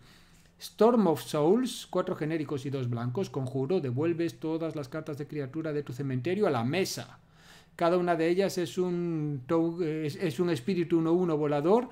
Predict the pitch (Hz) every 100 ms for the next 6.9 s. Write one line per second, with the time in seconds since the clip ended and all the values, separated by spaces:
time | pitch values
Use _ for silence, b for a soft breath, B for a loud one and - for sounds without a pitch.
0 | B B - 147 127 170 170 175 - 135
1 | 165 160 127 135 123 98 - - - 151
2 | 160 156 127 147 147 156 147 143 120 -
3 | 139 139 123 120 - 135 110 101 - -
4 | - - - - 127 120 147 151 139 156
5 | 135 131 147 131 131 135 147 143 131 135
6 | 147 135 131 139 165 - 170 262